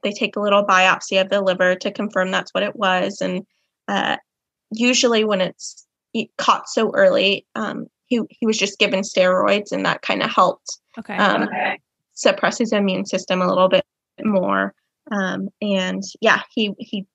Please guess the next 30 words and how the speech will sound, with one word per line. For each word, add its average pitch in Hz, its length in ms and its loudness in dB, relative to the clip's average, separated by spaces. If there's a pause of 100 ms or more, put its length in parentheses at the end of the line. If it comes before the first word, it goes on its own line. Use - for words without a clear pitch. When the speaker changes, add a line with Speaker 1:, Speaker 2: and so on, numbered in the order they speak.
(260)
Speaker 1:
rocked 196 420 2
it, 196 240 4
and, 196 320 -4 (160)
you 214 120 -2
know, 185 180 -6 (340)
he 311 80 0
had 302 160 4
a 294 60 6
little 285 180 4
bit 285 140 4
of 285 80 2
roid 254 340 2
rage, 226 400 -2
<laughs> - 40 -10
but 294 460 0
it 254 260 2
was 294 200 2
Speaker 2:
Yeah. 285 140 4
Speaker 1:
okay. 220 380 0 (380)
Yes. 220 360 0 (240)
Um, 214 380 -4 (300)
and, 214 300 -2
uh, 190 200 -2 (540)
thank 226 220 -2
God 240 280 2
we 220 100 -2
have 208 180 -6
not 208 320 4
had 226 180 2
another 220 420 -4